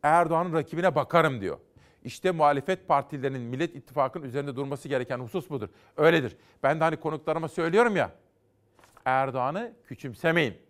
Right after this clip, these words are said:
Onun siyasal dehasını küçümsemeyin. İyi bir adayla, iyi bir ittifaklık çerçevesiyle onun karşısında güçlü olabilir ve kazanabilirsiniz diyorum. Yani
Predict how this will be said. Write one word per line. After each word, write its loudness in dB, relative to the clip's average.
Onun -6
siyasal 0
dehasını -2
küçümsemeyin. -4
İyi 0
bir 8
adayla, 6
iyi -2
bir 0
ittifaklık -4
çerçevesiyle 2
onun -4
karşısında 0
güçlü -8
olabilir 0
ve -2
kazanabilirsiniz -2
diyorum. 0
Yani 4